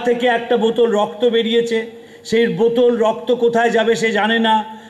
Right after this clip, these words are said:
সে মন্ত্রী ব্যবহার করবে না পথের ভি-, ভিখারি ব্যবহার করবে, শুধু জানে যে তার সঙ্গে blood গ্রুপটা মিলবে। আরেকটি বিয়ে বাড়ি, সেখান থেকে দেখবেন যারা বেরিয়ে আসে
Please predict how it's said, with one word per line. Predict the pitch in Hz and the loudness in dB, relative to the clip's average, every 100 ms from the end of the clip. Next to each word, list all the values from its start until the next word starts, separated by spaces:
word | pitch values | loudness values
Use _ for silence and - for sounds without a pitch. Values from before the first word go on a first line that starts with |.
| - | -10
সে | - 202 | 0 0
মন্ত্রী | 202 220 214 247 | 2 0 0 0
ব্যবহার | 233 240 240 254 | 2 4 4 2
করবে | 247 247 247 254 | 2 0 0 0
না | 240 | 0
পথের | 190 196 202 | -2 -2 -2
ভি-, | 190 202 226 | -2 -4 -4
ভিখারি | 180 208 233 226 | -4 -2 0 2
ব্যবহার | 233 226 233 | 0 2 0
করবে, | 233 233 226 240 233 - - | 2 0 2 0 -2 -8 -6
শুধু | 277 320 320 | -2 0 2
জানে | 294 269 214 240 262 - 208 | 2 2 2 -2 -4 -10 -6
যে | |
তার | 233 226 | -2 0
সঙ্গে | 240 247 | 0 0
blood | 185 208 208 | 0 0 0
গ্রুপটা | 175 233 320 - 240 | -2 0 0 0 0
মিলবে। | 202 196 180 151 127 - - - - - _ - - - - | 0 0 -2 -4 -8 -12 -20 -20 -20 -20 _ -20 -20 -20 -4
আরেকটি | 156 226 320 - - 285 196 190 240 | 0 2 2 -2 -2 0 0 -2 -4
বিয়ে | 180 240 311 | 0 2 2
বাড়ি, | 254 190 139 120 - - - - - - - - | 2 2 0 -6 -12 -16 -20 -20 -20 -20 -20 -4
সেখান | 247 247 294 | -2 0 0
থেকে | 294 294 285 | 2 0 0
দেখবেন | 277 240 269 | 0 0 0
যারা | 262 262 | 2 2
বেরিয়ে | 190 220 285 302 | 2 2 4 4
আসে | 247 214 170 | 4 0 -2